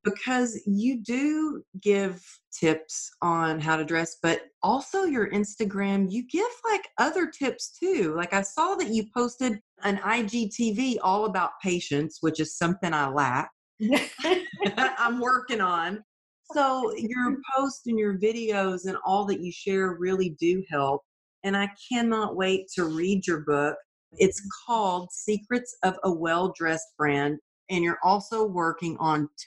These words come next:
Speaker 1: two other books,
Speaker 2: Yeah.
Speaker 1: which that blows my mind that you do this business, you do so much, and you're working on two other books. Tell people
Speaker 2: Yeah.
Speaker 1: a little bit about your book because it's a different kind of book. It's not something that you can just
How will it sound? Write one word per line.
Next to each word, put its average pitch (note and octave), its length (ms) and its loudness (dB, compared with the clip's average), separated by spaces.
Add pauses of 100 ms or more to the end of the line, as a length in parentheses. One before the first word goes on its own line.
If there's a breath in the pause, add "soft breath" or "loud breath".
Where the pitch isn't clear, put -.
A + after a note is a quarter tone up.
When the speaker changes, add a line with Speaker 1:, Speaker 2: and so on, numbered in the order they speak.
Speaker 1:
two C#4+ 220 2
other F#3 300 0
books, D#3 680 -2 (200)
Speaker 2:
Yeah. G3 180 0
Speaker 1:
which G3 160 4 (120)
that G#3 340 0
blows G#3 460 0
my F#3+ 160 2
mind D#3 640 -2
that F#3 180 2
you F#3 320 0 (220)
do G#3 180 -2
this F#3+ 280 0
business, E3 500 -2
you D#3+ 160 -4
do G3+ 160 0
so F#3+ 240 -2
much, D#3+ 320 0
and E3+ 120 0
you're D#3 140 2
working D#3+ 300 0
on D3+ 160 0 (100)
two D#3+ 120 2
other D3+ 160 2
books. D#3 400 -2 (1000)
Tell F4+ 240 4
people D4 340 0
Speaker 2:
Yeah. - 100 2
Speaker 1:
a G3+ 120 -6
little G#3 240 2
bit G#3+ 400 0
about E3 440 0 (100)
your E3+ 280 -2
book E3 220 0 (100)
because F3 420 0 (160)
it's G3 240 2
a F#3+ 200 2
different B3+ 400 -2 (180)
kind G3 280 0
of C#3+ 200 -4
book. C#3 200 2
It's D3 220 -2
not G#3+ 220 2
something G#3 440 0
that E3+ 180 -2
you F#3 140 2
can E3+ 180 0
just F3 280 -2